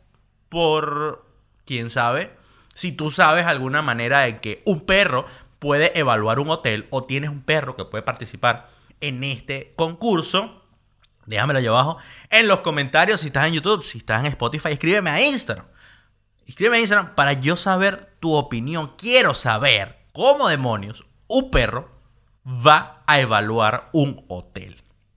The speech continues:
Un hotel pet friendly, ¿no? Pero eso no es todo. La noticia concluye así. "El perro ganador disfrutará de diez noches en hoteles acogedores para perros, donde quiera que sus patas lo lleven".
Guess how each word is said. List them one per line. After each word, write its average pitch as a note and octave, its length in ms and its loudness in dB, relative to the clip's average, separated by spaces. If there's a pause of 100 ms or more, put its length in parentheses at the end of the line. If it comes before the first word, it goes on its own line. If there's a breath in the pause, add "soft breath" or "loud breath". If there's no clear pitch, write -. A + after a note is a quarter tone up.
(220 soft breath)
Un A2+ 140 -6
hotel A#2+ 180 0
pet - 220 -6
friendly, F2+ 320 -4
¿no? F#2+ 160 -16 (580 loud breath)
Pero F3+ 160 4
eso G#3+ 160 2
no A#3 80 4
es G#3+ 80 -2
todo. A2 340 0
La D#3 200 4
noticia F3 360 2
concluye C3 320 -2
así. - 240 -4 (460 loud breath)
"El G#3 200 2
perro C4+ 340 0
ganador D3 640 2
disfrutará E3 560 0
de F3 100 -2
diez D3+ 460 -4
noches D3 800 -2
en B3 180 4
hoteles F#3+ 480 0
acogedores D3+ 880 2
para B2 360 2
perros, G#2+ 420 0 (260 loud breath)
donde E3 540 0
quiera A3+ 640 0
que F#3 140 4
sus D3 240 0
patas D#3+ 540 2
lo B2+ 180 2
lleven". G2 800 -2